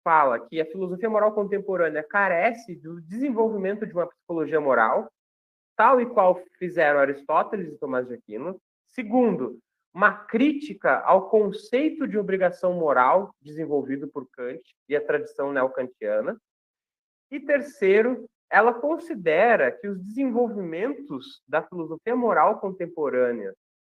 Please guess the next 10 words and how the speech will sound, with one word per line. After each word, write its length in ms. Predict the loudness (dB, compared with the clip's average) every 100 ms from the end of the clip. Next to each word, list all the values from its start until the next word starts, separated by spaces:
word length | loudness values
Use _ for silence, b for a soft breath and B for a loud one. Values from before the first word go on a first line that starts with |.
| _ _ _
depois 600 | -10 -8 -6 -4 -4 -4
do 80 | -4
utilitarismo, 1040 | -6 -6 -10 -2 0 0 -2 -4 -6 -8 -8 _ _ _ _ -2
até 520 | 0 0 0 2 4
ela, 340 | 4 4 2
né, 320 | 2 2 0 -4 _ _ _
são 420 | -2 4 4 4
praticamente 800 | 0 0 -2 -4 -4 -6 -8 -14 -2
irrelevantes 800 | 2 2 2 2 2 0 -8 _ _ -4
por 400 | 2 4 2